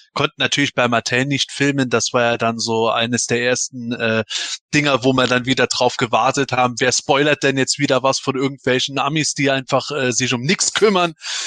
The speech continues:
äh, während wir uns an was gehalten haben? Und das war halt irgendwie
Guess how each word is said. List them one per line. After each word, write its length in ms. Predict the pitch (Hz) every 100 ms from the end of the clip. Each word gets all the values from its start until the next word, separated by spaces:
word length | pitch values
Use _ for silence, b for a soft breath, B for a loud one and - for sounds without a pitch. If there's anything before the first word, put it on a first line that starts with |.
| B B
äh, 300 | 151 147 135
während 300 | 139 139 -
wir 140 | 139
uns 140 | 131 127
an 140 | 120
was 200 | 123 -
gehalten 420 | 127 117 123 - 127
haben? 260 | 123 117
Und 220 | 117 117 127
das 200 | - 156
war 100 | 135
halt 160 | 135
irgendwie 600 | 131 135 131 117 117 120